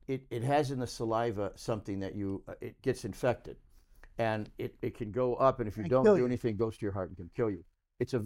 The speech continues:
Speaker 1: cat bites are worse than
Speaker 2: Now it's
Speaker 1: dog
Speaker 2: George
Speaker 1: bites.
Speaker 2: on the bag.
Speaker 1: Uh,
Speaker 2: Uh,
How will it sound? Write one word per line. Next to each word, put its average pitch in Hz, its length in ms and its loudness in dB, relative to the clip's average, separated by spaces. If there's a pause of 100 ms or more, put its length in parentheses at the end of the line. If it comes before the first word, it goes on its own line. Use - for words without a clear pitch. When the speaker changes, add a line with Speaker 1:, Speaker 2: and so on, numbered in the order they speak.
Speaker 1:
cat 180 300 2
bites 147 300 2
are 127 80 0
worse 120 240 2
than 120 120 -4
Speaker 2:
Now 143 120 2
it's 104 80 0
Speaker 1:
dog 92 80 -12
Speaker 2:
George 170 300 4
Speaker 1:
bites. 135 80 -4
Speaker 2:
on 120 80 -10
the 120 60 -10
bag. 117 320 -6 (760)
Speaker 1:
Uh, 131 60 2
Speaker 2:
Uh, 127 140 8